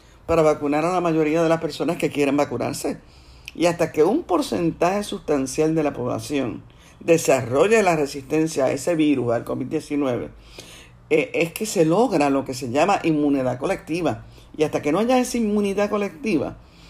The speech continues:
el virus va a continuar propagándose, enfermando a las per-, enfermando personas. Así que hay que mantener el protocolo. La protección de la vacuna tampoco es instantánea.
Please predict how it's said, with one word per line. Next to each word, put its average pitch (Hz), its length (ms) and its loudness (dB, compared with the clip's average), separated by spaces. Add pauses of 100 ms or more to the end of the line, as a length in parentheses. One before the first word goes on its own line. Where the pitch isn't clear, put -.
(120)
el 170 140 2
virus 175 280 0
va 208 60 2
a 202 40 0
continuar 190 440 -2
propagándose, 165 720 0
enfermando 139 600 0
a 165 40 2
las 170 80 0
per-, - 220 -2
enfermando 147 500 0
personas. 175 540 -2 (420)
Así 180 320 -2
que 214 80 2
hay 214 120 2
que 214 140 4
mantener 160 800 2
el 151 180 0
protocolo. 123 800 -4 (500)
La 208 160 4
protección 208 680 0
de 247 80 2
la 226 120 4
vacuna 202 360 0
tampoco 170 460 0
es 196 60 -2
instantánea. 156 760 0